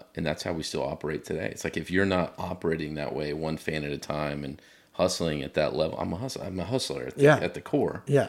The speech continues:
Speaker 1: Whether it was music or sports, or if I was remodeling homes, I'd be hustling. Um, I'm just blessed to be able to do it in this, in the entertainment industry. But yeah, it started watching that system sort of build,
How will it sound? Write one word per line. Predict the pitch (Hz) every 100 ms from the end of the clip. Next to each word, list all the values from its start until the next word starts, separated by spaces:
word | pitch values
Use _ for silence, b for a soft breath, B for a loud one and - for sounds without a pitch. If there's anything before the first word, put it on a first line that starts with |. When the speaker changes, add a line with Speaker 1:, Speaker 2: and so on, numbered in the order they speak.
| -
Speaker 1:
Whether | - 92
it | 80
was | 76 62
music | 85 101 90 -
or |
sports, | - - 87 92 85 82
or | 71
if | -
I | 85
was | 76 73
remodeling | - 78 76 80 78 73
homes, | 85 87 71 73
I'd | 76
be | 76
hustling. | 78 78 - 67 - b b b b b b -
Um, | 73 65 - -
I'm | 76
just | 80 - - 64
blessed | 73 73 - -
to | 69
be | - - 73
able | 76
to | -
do | 78 -
it | 78
in | 76
this, | - - -
in | 69
the | 71
entertainment | 71 71 - 90 85
industry. | - - - -
But | - - _ -
yeah, | - - -
it | - -
started | - 82 82 80
watching | 80 71 - 71 69 71 - _ _ _ _ _ -
that | 78 73 57 - _
system | - - 71 - - 65 -
sort | - 71
of | 80
build, | 73 67 - -